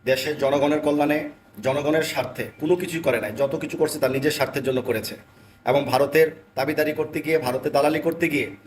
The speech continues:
আমাদের বাংলাদেশটাকে একটি খুব খারাপ রাষ্ট্রে পরিণত করেছে। উনি বিশ্বের কাছ থেকে বড় বড় ঋণ নিয়ে, বড় বড় মেগা প্রজেক্ট করে বিশ্বকে দেখিয়ে দে-, দেখাতে চেয়েছিল যে বাংলাদেশ কত উন্নত হয়েছে শেখ হাসিনার রাষ্ট্র শাসনে। কিন্তু জনগণের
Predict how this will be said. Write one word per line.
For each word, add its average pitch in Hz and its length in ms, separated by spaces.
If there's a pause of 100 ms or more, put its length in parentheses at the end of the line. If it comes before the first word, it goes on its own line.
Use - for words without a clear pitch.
(120)
আমাদের 135 300
বাংলাদেশটাকে 143 760 (280)
একটি 135 220
খুব - 240
খারাপ 139 260
রাষ্ট্রে 135 260
পরিণত 127 300
করেছে। 110 360 (580)
উনি 151 280 (640)
বিশ্বের 156 280
কাছ 156 180
থেকে 160 100
বড় 147 160
বড় 147 260
ঋণ 160 120
নিয়ে, 165 240 (240)
বড় 139 160
বড় 139 140
মেগা 139 240
প্রজেক্ট 151 340
করে 147 180
বিশ্বকে 143 400
দেখিয়ে 135 300
দে-, 139 300
দেখাতে 151 300
চেয়েছিল 160 480
যে 131 60
বাংলাদেশ 135 440
কত 151 140
উন্নত 156 280
হয়েছে 135 220
শেখ 127 200
হাসিনার 131 440 (240)
রাষ্ট্র 127 260
শাসনে। 117 380 (400)
কিন্তু 127 160
জনগণের 160 420